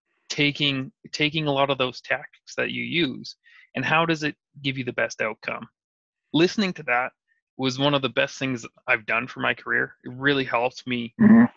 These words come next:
Speaker 1: understand, put myself in other people's shoes, think about what's important to them, what's important to me, and realize that, you know, a lot of the times they're not that different. And that's also a key in asset management too. It's, you know, we're all on the same team. We all <laughs> want the same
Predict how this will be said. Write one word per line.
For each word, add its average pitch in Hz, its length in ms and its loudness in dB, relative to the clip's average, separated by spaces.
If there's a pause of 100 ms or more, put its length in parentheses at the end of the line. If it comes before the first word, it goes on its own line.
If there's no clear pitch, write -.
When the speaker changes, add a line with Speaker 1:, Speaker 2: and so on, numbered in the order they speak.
(100)
Speaker 1:
understand, 131 880 0 (420)
put 165 120 2
myself 143 400 2
in 127 80 0
other 127 120 0
people's 127 300 -6
shoes, 117 480 -6 (480)
think 139 140 -4
about 127 240 2
what's 123 200 0
important 135 420 -4
to - 100 -20
them, 147 360 0 (640)
what's 127 160 -4
important 139 340 0
to 117 40 -4
me, 139 320 -4 (540)
and 123 100 -2
realize 135 400 6
that, 123 160 -2
you 123 80 -4
know, 117 160 -2
a 117 40 0
lot 127 180 2
of 139 60 -10
the 123 60 -4
times 117 300 -4
they're 113 80 -10
not 113 160 -4
that 104 200 -6
different. 113 380 -6
And 135 120 -4
that's 156 240 0
also 135 320 -2
a 113 100 -10
key 147 300 -6
in 113 80 -4
asset 120 320 -2
management 117 460 -4
too. 131 260 -4
It's, - 220 -14 (520)
you 117 80 -10
know, 107 160 -6 (140)
we're 127 220 4
all 147 120 8
on 139 160 4
the 117 60 -4
same 123 320 -2
team. 139 400 -2
We 120 160 -2
all 160 260 6
<laughs> 147 40 4
want 147 160 2
the 127 80 -8
same 127 280 0